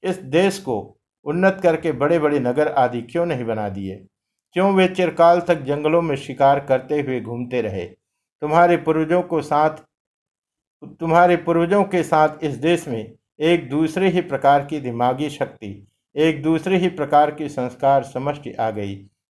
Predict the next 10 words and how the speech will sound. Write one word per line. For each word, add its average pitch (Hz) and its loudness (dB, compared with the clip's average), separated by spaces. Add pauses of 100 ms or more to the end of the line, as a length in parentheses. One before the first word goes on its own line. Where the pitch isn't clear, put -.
और 156 4
उसके 143 -4
फलस्वरूप 110 -6 (240)
यह 165 0
परि-, 123 -8
परिस्थिति 135 -6
उत्पन्न 147 -8
हो 110 -6
गई 95 -8
है। - -14